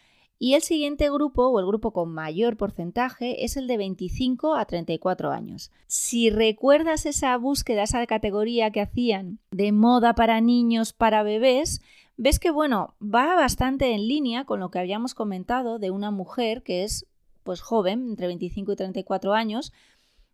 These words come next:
que puede estar pensando en casarse para tener bebés o que se acaba de casar para tener, y tiene bebés, por ejemplo. También te da la distribución por género de, de todo este público. Y aquí distribuye entre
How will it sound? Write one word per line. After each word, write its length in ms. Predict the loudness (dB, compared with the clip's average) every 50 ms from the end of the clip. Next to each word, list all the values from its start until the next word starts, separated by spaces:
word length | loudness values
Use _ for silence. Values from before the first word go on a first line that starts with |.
| _ _ 0
que 140 | 0 0 0
puede 260 | 2 2 2 2 2
estar 300 | 0 0 0 0 0 -2
pensando 400 | -6 -8 -4 -4 -2 0 0 0
en 60 | 0
casarse 480 | 0 0 0 0 -2 -2 -2 -4 -6 -2
para 260 | -2 0 0 0 -2
tener 280 | -2 -4 -2 -2 0
bebés 400 | 0 2 2 4 2 2 2 -2 -4
o 100 | -6 -4
que 100 | -4 -6
se 120 | -8 -8 -8
acaba 260 | -4 -2 0 0 2
de 100 | 0 0
casar 400 | 0 -2 0 2 2 2 2 2
para 200 | 0 0 -2 0
tener, 320 | -2 -4 -4 -4 -6 -4 -2
y 220 | -2 -2 -2 0
tiene 240 | 0 0 0 0 -2
bebés, 340 | -4 -4 -4 -6 -6 -6 -4
por 140 | -4 -6
ejemplo. 500 | -6 -6 -10 -12 -12 -8 -6 -6 -6 -6 _ _ _ _ _ _ _ 2
También 320 | 4 4 4 4 2 2
te 140 | 2 4 6
da 380 | 6 6 6 6 4 2 0 -2
la 400 | -2 0 2 6 8 8 8 8
distribución 880 | 6 2 -2 0 2 4 4 4 4 2 2 2 4 4 4 2 2
por 180 | 4 4 4 2
género 480 | 2 2 4 6 6 6 6 6 6
de, 520 | 6 6 6 6 6 6 4 4 4 2 0
de 160 | 0 0 0 0
todo 300 | 2 2 2 4 4 4
este 260 | 2 2 0 -2 -2
público. 540 | -2 -2 -6 -4 -6 -8 -8 -8 -10 -10 -12 _ _ -2
Y 120 | 2 2
aquí 440 | 2 2 2 0 -2 0 0 -2 -2
distribuye 800 | -4 -4 -4 -4 -4 -2 -2 -2 0 0 0 0 2 2 2 2
entre 380 | 2 -2 -4 -4 -4 -4 -6